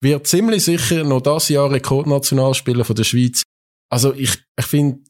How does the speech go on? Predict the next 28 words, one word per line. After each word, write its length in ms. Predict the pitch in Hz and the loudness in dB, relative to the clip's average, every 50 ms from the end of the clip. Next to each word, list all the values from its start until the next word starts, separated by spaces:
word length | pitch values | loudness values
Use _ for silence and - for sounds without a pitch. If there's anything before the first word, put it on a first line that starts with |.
| _ _ - | _ _ -10
am 200 | - - 123 127 | -4 0 0 0
Schweizer 560 | 120 - 143 139 165 220 220 - - 180 180 | 2 2 2 2 2 2 2 0 0 0 2
sein 420 | - - - 156 143 147 151 156 147 | 2 2 2 4 4 4 2 2 0
vom, 460 | - 143 147 143 143 139 135 120 127 | 0 0 0 0 0 0 -2 -4 -4
vom 220 | - 135 127 123 | -2 0 0 0
Granit 720 | - 127 127 135 147 156 151 147 139 131 - _ - - - _ _ _ _ _ _ _ _ _ _ _ _ _ _ _ - - _ _ | 0 0 0 2 2 2 0 0 -2 -4 -8 _ -8 -8 -8 _ _ _ _ _ _ _ _ _ _ _ _ _ _ _ -20 -20 _ _
kö-, 260 | - - - 139 135 127 | -8 -2 -2 0 0 0
können 180 | - - 139 139 | 0 0 0 0
wir 80 | 135 | 0
das 260 | 123 139 139 139 143 135 | 0 0 0 0 0 0
wenigstens 380 | 135 139 143 139 - 147 117 135 | 0 0 0 0 0 0 0 0
aus 100 | 127 - | 0 0
der 120 | - 110 | 0 0
Welt 280 | 117 117 123 131 123 - | 0 0 0 -2 -2 0
schaffen, 340 | 120 110 104 - - 117 113 - | 0 0 0 0 -2 -4 -2 0
dass 140 | 113 - | 0 2
man 120 | 127 120 101 | 2 2 2
den 100 | - - | 0 -2
Granit, 580 | - 110 113 120 120 113 110 - - - - | 0 0 2 2 2 0 0 -4 -8 -10 -4
also 240 | - 113 110 113 113 | -2 0 0 2 0
ich 180 | 110 98 120 120 | 0 -2 -4 -4
finde, 480 | - - - 113 110 110 104 110 - - - - _ _ _ _ _ _ _ _ _ _ _ _ _ _ | -4 -2 0 2 2 2 0 -2 -6 -8 -10 -10 _ _ _ _ _ _ _ _ _ _ _ _ _ _
ich 180 | - 123 - - | -10 -8 -4 -2
sehe 160 | - 127 117 | 0 2 2
ihn 180 | 117 113 110 110 | 2 2 2 2
als, 320 | 107 104 101 - - - | 2 0 0 -2 -2 -2
als 260 | 87 101 101 - - - | -2 -2 0 0 0 0
Lands-, 420 | 98 98 110 107 - - - - | 0 0 0 0 -2 -4 -6 -8